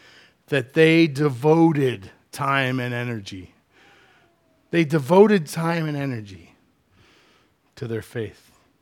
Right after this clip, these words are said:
If you look at your Connect card, and I don't usually spend much time or energy on there,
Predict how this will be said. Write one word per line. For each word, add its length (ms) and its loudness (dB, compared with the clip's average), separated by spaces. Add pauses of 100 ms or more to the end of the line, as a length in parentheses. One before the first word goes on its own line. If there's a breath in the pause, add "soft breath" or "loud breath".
(1900)
If 100 -6
you 80 2
look 140 4
at 80 0
your 100 -4
Connect 320 4
card, 420 -4 (640 soft breath)
and 100 -4
I 40 0
don't 200 0
usually 320 -4 (400)
spend 300 -4
much 180 -6
time 240 -4
or 60 -6
energy 320 -6
on 160 -8
there, 200 -12